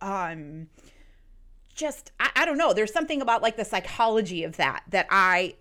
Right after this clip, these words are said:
that I love, and that there is room for all of that, and that there are many different ways to process through and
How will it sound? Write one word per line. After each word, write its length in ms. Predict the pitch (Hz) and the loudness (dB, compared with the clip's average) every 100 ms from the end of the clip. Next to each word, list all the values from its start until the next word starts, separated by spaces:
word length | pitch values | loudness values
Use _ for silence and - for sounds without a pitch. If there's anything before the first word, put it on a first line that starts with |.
| _ | _
that 160 | 190 - | -8 -2
I 220 | 208 214 | 0 0
love, 480 | 208 247 320 - 160 - | -4 -2 -2 -4 -8 -6
and 200 | 208 214 | -6 -6
that 220 | 208 233 | -2 -2
there 140 | 254 254 | -2 -4
is 240 | 294 240 | -6 -6
room 360 | 185 247 311 359 | -6 -6 -6 -6
for 260 | - 190 - | -6 -4 -2
all 240 | 175 165 | -4 -4
of 120 | 160 160 | -8 -4
that, 280 | 156 143 - | -2 -2 -2
and 100 | 202 | -6
that 140 | 214 214 | -4 -6
there 160 | 220 | -6
are 240 | 202 202 202 - - - 185 | -2 -2 -4 -14 -20 -16 -8
many 380 | 202 240 262 | -2 -2 -2
different 340 | 233 262 220 185 | -4 -6 -8 -4
ways 340 | 202 240 - | -2 -2 -8
to 120 | - | -14
process 760 | - - 220 220 220 220 196 - | -16 -10 -4 -2 -2 -6 -6 -8
through 520 | - 214 254 240 180 - | -14 -8 -6 -4 -4 -4
and 400 | 185 175 175 | -4 -4 -8